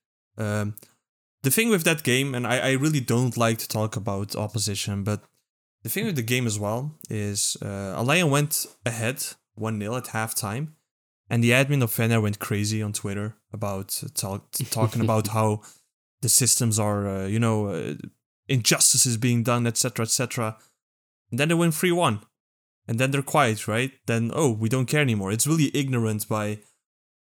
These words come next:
Speaker 1: uh, not, not only those, uh, type of teams, but I think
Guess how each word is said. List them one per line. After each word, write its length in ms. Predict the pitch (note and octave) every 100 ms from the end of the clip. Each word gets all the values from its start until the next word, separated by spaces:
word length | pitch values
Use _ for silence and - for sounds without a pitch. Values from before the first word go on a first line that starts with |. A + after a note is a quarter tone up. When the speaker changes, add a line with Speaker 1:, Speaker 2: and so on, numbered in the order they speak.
| _ _ -
Speaker 1:
uh, 240 | - - - _ _
not, 260 | - C#3+ D#3+
not 140 | G3+ F3+
only 280 | D#3 B2+
those, 520 | A2 A#2 A2+ A2+ - - _ -
uh, 60 | - _
type 180 | A2+ G#2+
of 80 | -
teams, 220 | A2+ G#2
but 160 | A#2
I 100 | D3
think 320 | G3 C#4+ G#3+